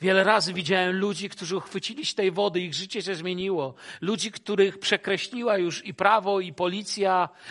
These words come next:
i społeczeństwo. Ale Bóg ich posadził przez wiarę i ożyli. Tak, że świat nie mógł wierzyć, że mogą taki owoc jeszcze przynieść.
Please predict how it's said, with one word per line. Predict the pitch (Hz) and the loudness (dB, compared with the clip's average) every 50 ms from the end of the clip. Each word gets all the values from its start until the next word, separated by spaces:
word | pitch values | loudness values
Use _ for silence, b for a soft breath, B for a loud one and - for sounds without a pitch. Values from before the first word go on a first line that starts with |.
| B B | B B
i | - 170 | -8 -8
społeczeństwo. | - - - 196 185 185 185 - 202 202 208 208 - - - - 160 147 139 139 131 127 - _ _ _ _ _ _ _ _ _ _ _ _ _ _ _ _ | -4 0 2 4 4 4 4 2 2 0 0 0 -4 -6 -8 -6 -4 -4 -4 -4 -6 -10 -14 _ _ _ _ _ _ _ _ _ _ _ _ _ _ _ _
Ale | - 139 139 147 139 | -10 -4 -2 -2 -2
Bóg | 123 131 175 196 185 190 | -2 -4 -6 -6 -6 -8
ich | 185 - - | -10 -12 -12
posadził | - - 170 - - 196 180 131 107 117 120 117 117 120 123 - _ _ _ | -12 -14 -10 -6 -4 -4 -4 -4 -6 -10 -10 -10 -10 -12 -14 -18 _ _ _
przez | - - - 139 123 135 | -10 -10 -8 -8 -8 -8
wiarę | 131 147 151 151 139 127 117 113 117 113 B B B B B B - | -6 -4 -2 -2 -2 -4 -6 -8 -10 -12 B B B B B B -8
i | 151 151 151 | -4 -4 -2
ożyli. | 151 151 139 143 156 135 117 117 117 117 117 113 _ _ _ _ _ _ _ _ _ _ _ _ _ _ _ _ _ _ _ | -2 -2 -4 -6 -6 -8 -8 -10 -12 -14 -16 -20 _ _ _ _ _ _ _ _ _ _ _ _ _ _ _ _ _ _ _
Tak, | - 151 139 139 | -8 -6 -6 -6
że | 127 151 135 | -8 -8 -8
świat | - - - 165 147 123 135 | -8 -6 -6 -6 -6 -6 -6
nie | 143 143 | -10 -8
mógł | 139 143 135 131 131 131 | -8 -10 -10 -10 -10 -10
wierzyć, | 120 139 123 110 104 110 110 101 - - - _ _ _ _ _ _ _ _ _ _ - | -8 -8 -8 -8 -10 -12 -16 -18 -18 -20 -20 _ _ _ _ _ _ _ _ _ _ -12
że | 135 113 135 | -10 -8 -6
mogą | 135 135 123 113 127 123 | -6 -6 -8 -8 -10 -12
taki | 117 - 139 - - 170 - | -12 -14 -16 -16 -16 -14 -12
owoc | - 127 120 135 135 113 | -12 -10 -10 -10 -12 -12
jeszcze | 131 113 - - - 131 | -14 -14 -14 -14 -14 -14
przynieść. | - - - 135 117 107 113 110 - - - - - - - - - - | -14 -14 -14 -14 -16 -18 -20 -20 -20 -20 -20 -20 -20 -20 -20 -20 -20 -20